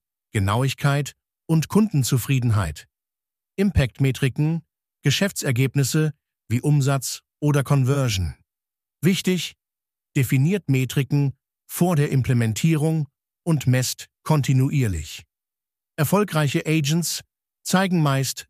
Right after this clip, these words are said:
dreißig bis siebzig Prozent Effizienzsteigerungen bei gleichbleibender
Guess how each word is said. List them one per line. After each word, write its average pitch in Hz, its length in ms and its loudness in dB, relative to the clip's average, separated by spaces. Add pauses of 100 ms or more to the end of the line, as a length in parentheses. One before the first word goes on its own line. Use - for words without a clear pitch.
dreißig 175 640 -2 (140)
bis 147 220 -2
siebzig 180 380 -2
Prozent 147 520 -2
Effizienzsteigerungen 135 1300 0 (380)
bei 113 140 0
gleichbleibender 143 960 0